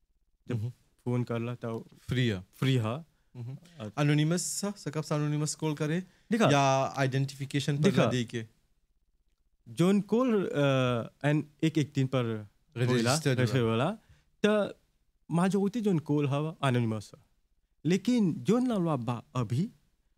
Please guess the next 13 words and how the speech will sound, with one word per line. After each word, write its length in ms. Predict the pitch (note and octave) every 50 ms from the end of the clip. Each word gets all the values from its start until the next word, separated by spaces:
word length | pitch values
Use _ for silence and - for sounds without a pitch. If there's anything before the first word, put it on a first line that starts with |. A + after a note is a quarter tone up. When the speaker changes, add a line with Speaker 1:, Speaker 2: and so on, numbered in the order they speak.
| _ _ _ _ -
Speaker 1:
अगर 260 | D#3 E3 F#3 A3 G#3+
तू 240 | F#3+ - - G#3+ G#3+
अपन 320 | G3+ - - F3+ E3 D3 -
आइडेंटिटी 520 | C#3 C#3 B2 C3 C3+ C3+ C3 B2+ - E3+ D3
देबा, 360 | B2+ A#2+ G2+ B2 D3+ F3+ F#3 _ _ _ _ _ _ _ _ _ _ _ -
तो 100 | F3+ F3
लालवा 340 | F3 F3 F3 F3 F3 G#3 G#3+
में 180 | G#3 F#3 D#3+ C#3
बा, 180 | C#3 B2+ G2+ - _ _ _ _ _ _ _ _ _ _ _ _ _ _ _ _ _ _ _ _ _ _ _ _ _ _ _ _ -
तोहर 220 | C#3 C3+ D3 D3 C#3+
आइडेंटिटी 480 | D3 C3+ C3+ C3 C#3 B2+ B2+ D3 F3
प्रोटेक्ट 500 | - - - C#3+ C3+ - D#3 D3 - -
होए, 140 | C3 A#2+